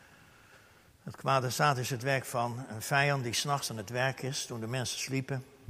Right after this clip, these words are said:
Dan zegt Jezus tussendoor er nog even bij, hè, nadrukkelijk. "Toen de mensen sliepen." Oh ja, ja, ja. Dus, eh, voordat wij naar die boer kijken,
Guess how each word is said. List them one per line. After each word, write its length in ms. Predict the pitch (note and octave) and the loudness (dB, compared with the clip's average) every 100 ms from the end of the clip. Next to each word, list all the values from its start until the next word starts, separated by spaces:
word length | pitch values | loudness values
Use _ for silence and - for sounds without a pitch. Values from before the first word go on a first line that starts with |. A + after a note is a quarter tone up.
| - - - - | -14 -20 -20 -18
Dan 760 | - - - - - - - | -18 -18 -20 -20 -20 -20 -10
zegt 200 | C3 G2 | -8 -4
Jezus 380 | B2+ C3 A2+ G#2 | 0 2 0 -4
tussendoor 500 | A#2 - A2 C3 A2+ | -4 -4 -4 -2 -2
er 60 | A2+ | -4
nog 140 | G2 | -6
even 280 | G#2+ F#2 G#2 | -6 -8 0
bij, 260 | A#2+ C3 | 4 4
hè, 180 | C3 B2 | 4 0
nadrukkelijk. 600 | A2+ G#2+ A#2 G#2+ A2+ - - - - - - - | -2 -6 -8 -8 -10 -14 -18 -20 -20 -20 -18 -14
"Toen 160 | - G#2+ | -8 -6
de 80 | G#2 | -4
mensen 300 | A2 G2+ G#2+ | -4 -6 -8
sliepen." 440 | - C#3+ C#3 F3 - - - - - - | -4 -4 -2 -6 -10 -20 -20 -20 -16 -10
Oh 140 | B2 | -4
ja, 280 | C#3 F3+ F#3 | 0 0 0
ja, 360 | A3+ G#3+ G#2 - - - - | 0 0 -2 -8 -20 -20 -14
ja. 240 | E3 E3 - - - - - _ _ _ _ _ _ _ - - - - - - - - - _ | -8 -8 -10 -20 -20 -20 -20 _ _ _ _ _ _ _ -20 -20 -20 -20 -20 -20 -20 -20 -20 _
Dus, 680 | - C#3 F3+ E3+ F3+ - - | -2 6 8 8 8 2 -2
eh, 320 | - C3+ C3 | -2 0 0
voordat 640 | B2 - G3+ A#3 G3+ F3 D3+ | -2 -4 2 6 8 8 6
wij 160 | D#3+ | 4
naar 160 | D#3 D3 | 6 6
die 120 | C#3 | 4
boer 480 | A#2 A#2+ A#3 D4 A#3 | 2 10 12 12 10
kijken, 680 | - C3 A#2 A#2 - G#3 | 8 6 6 0 -4 -8